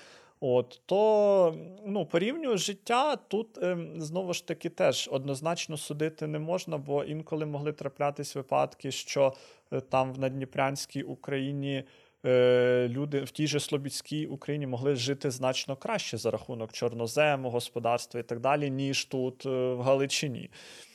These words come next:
Тобто, і водночас навпаки, що дехто бачив, що там, ну, стандартний домашній набір галичанина, він занадто сильно відрізняється там від того, що є там вдома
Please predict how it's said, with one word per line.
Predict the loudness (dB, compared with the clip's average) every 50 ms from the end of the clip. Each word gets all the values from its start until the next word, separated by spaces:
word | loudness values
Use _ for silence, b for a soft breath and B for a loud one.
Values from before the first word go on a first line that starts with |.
| B B B B B _
Тобто, | 2 2 2 2 0 -8 0 2 2 2 2
і | 0 -2 0
водночас | 2 2 0 2 2 0 0 4 2 2 2 2 -2
навпаки, | -2 -2 -2 -8 -10 -6 -4 -4
що | -4 -2 -2 2
дехто | 2 2 2 2 -2 -6 -2
бачив, | 2 4 2 2 2 -2 -8 -8
що | -8 -10 -4
там, | -2 -2 -2 -2 -4 -8
ну, | -8
стандартний | -8 -8 -8 -8 -2 2 2 2 2 0 -4 -6 -6 -6
домашній | -4 -4 -4 0 0 0 0 -2 -4 -6 -6 -6 -6
набір | -6 -6 -6 -4 -2 -2 0
галичанина, | 0 0 0 -2 -2 -4 -2 -2 0 0 -2 -2 -2 -2 -2
він | -2 -2 -4 -6 -4 -6 -6 -6
занадто | -6 -4 -2 -2 -2 -2 -4 -8 -10
сильно | -6 -6 -6 -4 -4 -6 -8
відрізняється | -8 -8 -8 -8 -8 -10 -10 -10 -12 -12 -12 -14 -16 -16 -14 -14 -14
там | _ -14 -16 -14 -14
від | -18 _ _
того, | -4 -4 -2 -2 -4
що | -4 -4 -6 -6
є | -6 -4 -4 -4 -4 -4 B B B B B B B B B B
там | -6 -6 -4 -6 -8 -12 -12
вдома | -6 0 2 2 2 2 2 0 0 0 0 -2